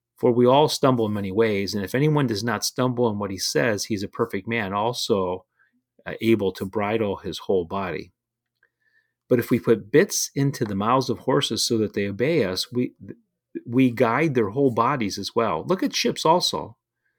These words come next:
Uh, they are so large and yet are driven by the winds. They are guided by yet a very small rudder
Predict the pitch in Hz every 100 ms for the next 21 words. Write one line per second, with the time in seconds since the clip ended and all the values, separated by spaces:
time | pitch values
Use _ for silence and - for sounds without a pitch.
0 | _ _ _ _ _ - 95 98 107 135
1 | 143 143 143 131 - 107 95 101 - 190
2 | 190 165 156 151 120 110 - 113 120 -
3 | - 107 104 160 170 185 160 147 117 107
4 | 123 147 110 101 120 123 - - _ _
5 | _ _ _ _ 113 113 113 117 117 156
6 | 175 156 117 104 107 113 - 95 101 107
7 | 101 - - 113 123 135 117 104 92 87